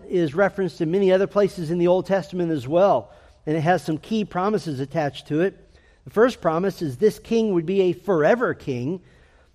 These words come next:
Psalm eighty-nine, three and four says, "I have cut a covenant with my chosen. I have sworn to David my servant, I will establish your seed forever." There's a second promise.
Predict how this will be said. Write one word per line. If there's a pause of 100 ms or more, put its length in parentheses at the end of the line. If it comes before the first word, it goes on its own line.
(220)
Psalm
eighty-nine,
three
and
four
says,
"I
have
cut
a
covenant
with
my
chosen. (340)
I
have
sworn
to
David
my
servant,
I
will
establish
your
seed (160)
forever." (1120)
There's
a
second
promise.